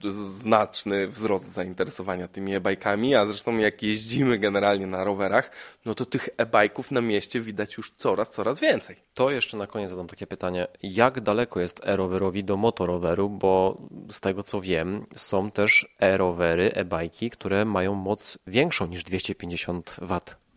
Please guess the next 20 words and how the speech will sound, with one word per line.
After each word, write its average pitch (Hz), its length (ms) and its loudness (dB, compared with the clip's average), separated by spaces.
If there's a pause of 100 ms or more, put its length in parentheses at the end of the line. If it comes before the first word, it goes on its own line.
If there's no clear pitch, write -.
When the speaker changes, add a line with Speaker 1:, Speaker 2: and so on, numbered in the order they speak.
(100)
Speaker 1:
To 160 100 2
prawda. 98 420 4
Są, 139 200 2
e, 120 760 2 (200)
w - 80 -20
Polsce 127 320 2
jeszcze 120 180 -2
te - 120 -2
przepisy 117 420 -8
są, 110 200 0
wiem, 107 160 0
że 107 100 0
nieuregulowane. 101 920 2 (140)
Część 104 240 0
producentów 101 840 0
robi 98 240 2
tak 95 140 -2
zwane 95 220 -6
speedbike'i, 90 800 -6 (180)
które 90 520 -2